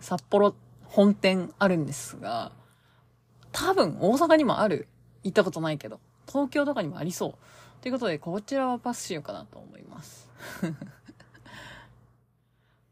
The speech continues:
で、えー、空港にあるラビっていうお店が、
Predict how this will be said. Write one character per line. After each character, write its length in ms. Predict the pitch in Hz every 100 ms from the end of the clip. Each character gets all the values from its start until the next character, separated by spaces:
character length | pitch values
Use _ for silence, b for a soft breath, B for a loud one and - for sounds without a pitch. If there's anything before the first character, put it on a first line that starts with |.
| -
で、 220 | 208 - - _
え 160 | 165 151
ー、 60 | 147
空 280 | 285 311 294
港 360 | - 285 277
に 160 | 269 254
あ 160 | 214
る 260 | 196 151 - _ _ _
ラ 220 | - 262 294
ビ 200 | 220 -
っ 20 |
て 220 | - -
い 180 | 147 -
う 60 | -
お 60 |
店 280 | 151 147 151
が、 300 | 170 156 151